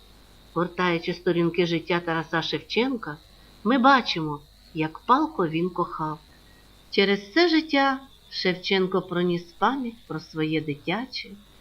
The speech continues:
найперше, найщиріше кохання до милої серцю дівчинки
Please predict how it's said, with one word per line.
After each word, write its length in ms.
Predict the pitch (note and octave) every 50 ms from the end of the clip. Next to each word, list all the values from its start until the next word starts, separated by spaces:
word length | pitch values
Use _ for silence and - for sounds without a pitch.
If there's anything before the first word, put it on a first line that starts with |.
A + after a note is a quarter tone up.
| - - - - -
найперше, 1040 | - D#3 E3+ E3+ D#3+ D#3+ - - F3+ G3+ B3+ C#4 C4+ A#3 - - - - G3+ F#3+ G3+ - - - - - - - - -
найщиріше 800 | F3 E3+ F3 F3+ F3 - - - F3 F#3 A3+ C#4+ D4+ - - B3+
кохання 640 | C4 - G3+ F#3 - - - G#3 G#3+ A3+ G#3+ G3+ G3
до 180 | F#3 F3 F3
милої 460 | E3 D#3 D#3+ E3 E3+ E3+ E3 D#3 D3+ D3+ - -
серцю 400 | - A#3+ C#4 C4+ - - - A3+
дівчинки 840 | G3+ G#3 - G#3+ G#3+ G#3 G#3 - G3+ F#3+ F#3 F#3 F#3 F#3+ F#3 F#3